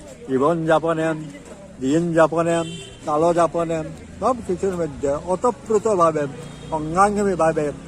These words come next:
জড়িত হয়ে আছেন। দেহের প্রত্যেক কুশে কুশে, ধমনীতে,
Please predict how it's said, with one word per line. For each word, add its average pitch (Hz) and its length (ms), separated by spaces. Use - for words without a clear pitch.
জড়িত 135 260
হয়ে 151 120
আছেন। 143 340
দেহের 135 420
প্রত্যেক 151 420
কুশে 165 300
কুশে, 147 380
ধমনীতে, 143 640